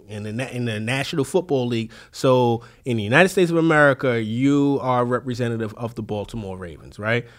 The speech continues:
The Baltimore Ravens have a code of ethics, and, you know, an N F L have a code of ethics that you're supposed to represent. Now, if footage comes out of you beating your woman, that goes against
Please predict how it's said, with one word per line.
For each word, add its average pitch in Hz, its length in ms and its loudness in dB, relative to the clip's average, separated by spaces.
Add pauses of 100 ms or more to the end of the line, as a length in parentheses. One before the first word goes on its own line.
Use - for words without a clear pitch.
(160)
The 110 60 -10
Baltimore 117 460 -2
Ravens 123 340 2
have 107 200 -2
a 101 80 -12
code 104 340 -6
of 101 180 -10
ethics, 139 420 -8
and, 120 240 -6
you 120 160 -4
know, 110 100 -4
an 104 200 -12
N 135 180 -4
F - 180 -4
L 165 460 8 (280)
have 120 180 -2
a 113 80 -4
code 135 280 0
of 117 160 -4
ethics 127 340 -6
that 127 220 -4
you're 139 140 2
supposed 135 580 0
to 123 80 -6
represent. 113 640 -6 (680)
Now, 117 640 -2 (100)
if 127 180 -2
footage 202 540 10
comes 165 320 2
out 147 240 4
of 120 160 -2
you 170 500 0
beating 156 440 -2
your 135 180 2
woman, 135 540 2 (1200)
that 110 300 -4
goes 156 440 8
against 165 800 4